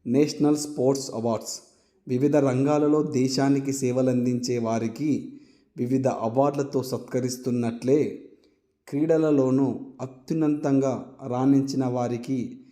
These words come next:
పలు క్రీడా అవార్డులను భారత ప్రభుత్వం ఇచ్చి సత్కరిస్తుంది.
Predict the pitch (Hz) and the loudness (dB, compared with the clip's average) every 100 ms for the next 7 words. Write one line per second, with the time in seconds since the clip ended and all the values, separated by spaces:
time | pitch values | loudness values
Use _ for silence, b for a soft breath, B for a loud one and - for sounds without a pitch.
0 | B B - 123 120 123 139 147 143 120 | B B -6 -4 -4 -2 0 2 2 2
1 | 131 131 127 127 123 127 113 120 135 143 | 0 2 0 0 0 -4 -6 0 0 0
2 | 147 135 127 131 - 123 117 120 - 165 | -2 -2 -4 -4 -4 -4 -4 -8 -6 -6
3 | 165 135 - 120 117 - 117 113 123 - | -4 -8 -6 -4 -6 -4 -2 0 -2 -8